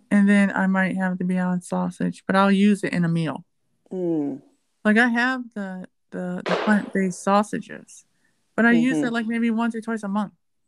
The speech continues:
Speaker 2: Mm-hmm. Mm-hmm.
Speaker 1: The majority of my, my cooking is, is vegetables.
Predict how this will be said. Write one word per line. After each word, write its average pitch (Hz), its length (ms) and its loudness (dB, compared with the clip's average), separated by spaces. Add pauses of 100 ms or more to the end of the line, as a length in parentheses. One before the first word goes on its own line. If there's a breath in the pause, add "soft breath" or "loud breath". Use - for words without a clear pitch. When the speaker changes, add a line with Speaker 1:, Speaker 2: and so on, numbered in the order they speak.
Speaker 2:
Mm-hmm. 165 640 0
Mm-hmm. 147 300 2
Speaker 1:
The 208 100 0
majority 240 580 0
of 208 120 -4
my, 196 560 -6
my 190 200 -6
cooking 190 480 -6
is, 180 300 -6 (100)
is 185 420 -6
vegetables. - 720 -4